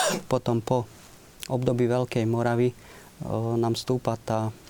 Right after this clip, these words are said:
produkcia toho viniča kult-, kultivovaného, nie nejakého, ktorý las-, rastie v lužných lesoch, ale ktorý je kultivovaný, tá potreba, e, vína, e, m, m, cirkvi, že na druhej strane zvyšuje tú produkciu, e,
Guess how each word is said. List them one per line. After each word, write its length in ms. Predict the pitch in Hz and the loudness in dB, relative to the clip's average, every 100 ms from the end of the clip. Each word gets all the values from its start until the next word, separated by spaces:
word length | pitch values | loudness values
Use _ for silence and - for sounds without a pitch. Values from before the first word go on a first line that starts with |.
| - - - - - - - | -20 -20 -20 -20 -20 -20 -6
produkcia 500 | - 117 117 - 117 | -2 0 0 0 0
toho 220 | - 113 113 | 0 0 2
viniča 380 | 117 117 117 | 2 0 -2
kult-, 320 | - 120 131 - | 0 0 0 2
kultivovaného, 760 | 143 135 120 113 110 113 110 110 | 4 6 4 4 0 0 -2 0
nie 320 | 113 120 117 | 2 2 0
nejakého, 300 | 113 123 113 | -2 -2 -2
ktorý 340 | 110 113 117 | -2 -2 0
las-, 300 | 117 117 - | 0 -2 -4
rastie 340 | 147 123 - 123 | -2 -2 0 -2
v 160 | 117 | 0
lužných 300 | 120 123 123 117 | 0 0 0 0
lesoch, 320 | 117 - 117 | 0 0 0
ale 220 | 120 120 - - - | -2 -4 -6 -16 -8
ktorý 240 | - 120 117 | -2 0 0
je 60 | |
kultivovaný, 580 | - 120 113 117 117 113 | 0 0 2 0 2 2
tá 140 | 113 107 | 0 -4
potreba, 420 | - 117 113 117 | -4 -2 -2 -2
e, 80 | - - - - - - - - 190 120 110 113 | -6 -16 -18 -20 -20 -20 -20 -12 -6 -2 0 -2
vína, 400 | 107 117 120 113 | 2 4 4 2
e, 400 | 107 - - - | -2 -8 -16 -10
m, 640 | 120 117 107 117 - - 110 | -4 -2 -2 -4 -4 -2 -4
m, 420 | - 120 123 120 - | -4 -6 -4 -6 -6
cirkvi, 560 | - 131 120 135 135 131 | 2 2 4 2 2 4
že 160 | 120 123 | 2 2
na 160 | 123 | 0
druhej 240 | 123 120 117 | 0 -2 -2
strane 400 | - 117 120 120 - - - 110 | -2 0 0 -2 -8 -12 -8 -2
zvyšuje 400 | 117 - 117 110 | -2 0 -2 -2
tú 80 | |
produkciu, 640 | 113 - 117 120 - 117 | -2 0 -2 -4 -4 -2
e, 40 | 113 | -2